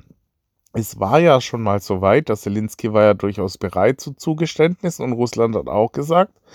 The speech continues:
Und dann war dieser Vollidiot, dieser Boris Johnson, hat dann, äh, äh, dazwischen gefunkt. Den kann man sowieso nicht für voll nehmen. Der hat letztendlich,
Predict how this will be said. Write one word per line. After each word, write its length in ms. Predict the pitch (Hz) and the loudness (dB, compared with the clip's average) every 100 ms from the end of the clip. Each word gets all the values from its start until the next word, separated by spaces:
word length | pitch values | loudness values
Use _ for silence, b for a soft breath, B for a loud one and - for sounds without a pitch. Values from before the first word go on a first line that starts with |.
| B B B B B - | B B B B B -4
Und 140 | 120 | 2
dann 160 | 131 131 | 4 6
war 160 | 131 | 4
dieser 280 | 135 127 147 | 4 -2 -4
Vollidiot, 1000 | - - 151 156 147 - 143 143 147 - | -4 2 4 4 0 4 6 6 4 -2
dieser 240 | 131 135 | -4 -2
Boris 400 | 127 131 131 131 - | 0 0 0 -2 -4
Johnson, 760 | - 143 165 - 135 170 190 | 0 2 2 -2 -2 -2 0
hat 280 | 165 120 - | 2 0 2
dann, 300 | 135 131 123 - | 2 2 0 -8
äh, 840 | 80 107 85 117 120 113 95 120 | -6 -4 0 0 0 0 -4 -6
äh, 40 | 127 b b b b b b | -8 b b b b b b
dazwischen 540 | - 135 - 143 - 143 | 0 2 2 -2 -2 -4
gefunkt. 760 | 139 - 147 160 214 - - - | -4 0 2 4 2 -4 -8 -2
Den 180 | 127 | -2
kann 160 | 117 135 | 2 2
man 100 | 123 | 2
sowieso 460 | - 117 110 127 165 | 0 -2 0 2 2
nicht 160 | 151 | 0
für 120 | - | -4
voll 320 | 113 - 107 113 | -8 4 6 6
nehmen. 400 | 110 123 156 147 | 4 2 0 -2
Der 180 | 117 156 | 2 4
hat 180 | 131 127 | 4 2
letztendlich, 800 | 127 - - 131 135 135 135 | -4 -2 -2 -2 0 0 -2